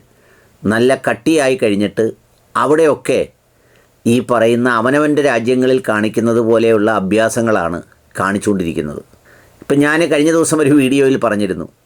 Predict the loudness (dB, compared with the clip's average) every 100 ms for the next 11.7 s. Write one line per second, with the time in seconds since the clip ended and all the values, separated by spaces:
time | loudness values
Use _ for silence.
0 | _ _ _ -6 -2 -2 0 0 0 0
1 | 0 0 0 0 0 0 0 0 0 0
2 | 0 0 -2 -4 0 0 -2 -2 -4 -8
3 | _ _ _ -4 0 2 2 2 2 0
4 | -4 -6 -12 -18 _ _ _ _ _ -6
5 | 0 2 2 2 2 2 2 0 0 0
6 | 0 0 0 -2 0 0 2 2 2 2
7 | -2 -2 2 2 2 0 -2 -2 -2 0
8 | 0 -2 -2 -2 0 0 2 2 2 -2
9 | -8 _ 0 2 2 2 2 2 2 0
10 | -2 -4 -8 -8 -4 -2 0 -2 0 0
11 | -2 -2 -2 -2 -4 -6